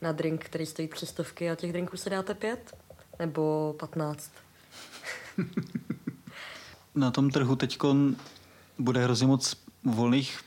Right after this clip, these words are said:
Speaker 2: pracovníků nebo pracovních sil,
Speaker 1: Mhm.
Speaker 2: že vlastně do teďka ta situace v té, v té Praze, v tom barovém gastru, o kterém já vím, tak vím, že byl všude nedostatek lidí,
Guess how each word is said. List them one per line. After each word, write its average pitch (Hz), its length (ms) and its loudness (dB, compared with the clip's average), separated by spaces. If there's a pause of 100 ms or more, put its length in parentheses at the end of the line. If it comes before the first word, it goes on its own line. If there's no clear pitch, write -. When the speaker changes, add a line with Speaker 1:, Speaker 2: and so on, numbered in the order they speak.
(200)
Speaker 2:
pracovníků 127 920 2
nebo 120 180 4
pracovních 117 500 2 (100)
sil, 110 160 4 (360)
Speaker 1:
Mhm. 160 420 -8
Speaker 2:
že 123 80 0
vlastně 120 200 2
do 123 80 4
teďka 123 280 -2
ta 123 120 2
situace 120 480 2
v - 80 -4
té, 123 200 4
v 113 40 -6
té 127 120 0
Praze, 120 400 2
v 113 100 -6
tom 117 240 6
barovém 117 340 4
gastru, 117 480 4
o 110 40 -2
kterém 110 420 0
já 117 160 0
vím, 117 340 2
tak 117 200 -2
vím, 110 140 4
že 113 80 0
byl 113 160 2
všude 120 280 2
nedostatek 117 520 2
lidí, 110 360 2